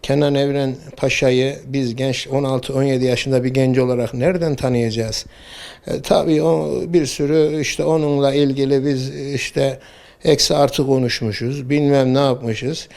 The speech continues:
İftiralara maruz kaldık. Mahallede, e, gençlere, bizim gibi değerli insanları camiden başka,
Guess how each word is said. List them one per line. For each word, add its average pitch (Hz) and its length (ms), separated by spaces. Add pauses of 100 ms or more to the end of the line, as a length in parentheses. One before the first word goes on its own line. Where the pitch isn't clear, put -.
(220)
İftiralara 151 680
maruz 120 540
kaldık. 113 360 (540)
Mahallede, 160 840 (320)
e, 135 880
gençlere, 147 720
bizim 147 260
gibi 143 240
değerli 135 400
insanları 135 760 (500)
camiden 143 760
başka, 120 560